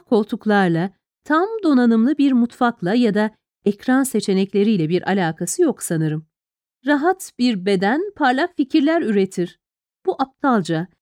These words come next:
Sen genelde beni kandırmak istediğinde bundan daha iyisini yaparsın. Bugün yorgunsun sanırım Peabody. Peabody, McNabb'le yaşadığı çılgın arayı anımsadı.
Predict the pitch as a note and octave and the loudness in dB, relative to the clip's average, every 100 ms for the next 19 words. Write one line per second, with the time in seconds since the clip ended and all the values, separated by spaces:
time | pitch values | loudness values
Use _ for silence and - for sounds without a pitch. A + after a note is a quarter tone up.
0 | _ _ - E4+ F#4+ C#4 C4 C#4 C#4 E4+ | _ _ -2 0 2 2 2 2 0 0
1 | D4 C#4+ - A3+ A3 B3+ D#4 C4+ - A#3 | 2 0 0 0 2 0 0 -2 -2 0
2 | A3 A3 D4 A#3+ A#3+ C#4 A#3+ A#3 B3 F#3+ | 2 0 0 0 2 2 2 0 0 0
3 | E3+ - F3+ F3 F3 F#3+ E3+ - F3+ F3 | -4 -2 0 0 0 -2 -2 -2 -4 -6
4 | _ _ _ - C#4+ F4+ E4 B3 B3+ C4 | _ _ _ -6 0 2 4 4 2 0
5 | F4+ F4+ D#4 B3 G3+ F#3+ F#3 F#3+ D#3+ E3 | -2 -2 -2 0 2 2 0 0 -2 -4
6 | G#3+ E4 - _ _ _ _ - B3+ F#3 | -4 -6 -10 _ _ _ _ 0 2 2
7 | E3+ D3 G3+ C4 _ - G#3+ A3+ G#3 A#3+ | -2 -2 -4 -4 _ -2 -2 0 -2 -2
8 | F3+ E3+ - F3 E3 F3 - G#3 G3 D#4 | -2 -2 -2 -2 0 -2 -2 -2 0 -2
9 | - F#3+ F#3+ F3+ D3+ D#3+ D#3 E3+ D3+ D#3+ | -2 -2 0 0 -2 -4 -4 -6 -6 -8